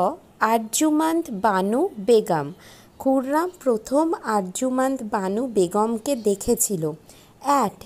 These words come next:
অ্যাট মানে কোথায় দেখেছিল না, মিনা বাজারে। ঠিক আছে, Next চলে যাই number ডি,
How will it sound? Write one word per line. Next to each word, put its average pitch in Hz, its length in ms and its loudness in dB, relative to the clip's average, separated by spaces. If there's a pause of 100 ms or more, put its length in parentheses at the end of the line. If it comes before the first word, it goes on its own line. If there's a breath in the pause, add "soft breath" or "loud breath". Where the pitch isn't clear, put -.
অ্যাট 214 320 -2
মানে 269 280 0
কোথায় 254 500 0
দেখেছিল 311 580 0 (440 loud breath)
না, 247 120 4
মিনা 262 420 4
বাজারে। 165 500 0 (560 soft breath)
ঠিক 320 160 0
আছে, 320 400 2 (960)
Next 269 400 2
চলে 233 300 2
যাই 208 240 2
number 208 600 0
ডি, 208 320 0